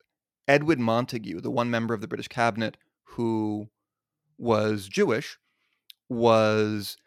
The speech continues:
what I, he, I mean, he, like, there's no romanticizing Montagu, but I guess he was critical in some way,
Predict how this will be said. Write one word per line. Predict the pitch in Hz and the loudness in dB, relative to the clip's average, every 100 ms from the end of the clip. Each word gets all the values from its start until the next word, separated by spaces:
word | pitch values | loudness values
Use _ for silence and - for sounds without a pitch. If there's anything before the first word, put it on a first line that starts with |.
| _ _ _ _ _ _ | _ _ _ _ _ _
what | 151 180 | -2 2
I, | 156 165 | 2 2
he, | 139 196 202 - | -4 -8 -6 -2
I | |
mean, | 147 135 | -2 -2
he, | 139 113 | -4 -2
like, | 127 117 - | -2 -4 -4
there's | 123 117 | -6 -2
no | 117 80 - _ 120 | -2 -4 -10 _ -2
romanticizing | 117 117 113 107 104 131 | 0 0 0 -4 -2 -2
Montagu, | 190 147 113 110 | -2 -2 -2 -2
but | 117 | 0
I | 135 | -2
guess | 170 | -2
he | 127 | -6
was | 110 | -10
critical | - 160 151 135 | -2 -2 0 -2
in | |
some | 127 127 117 | -2 -2 0
way, | 110 | 0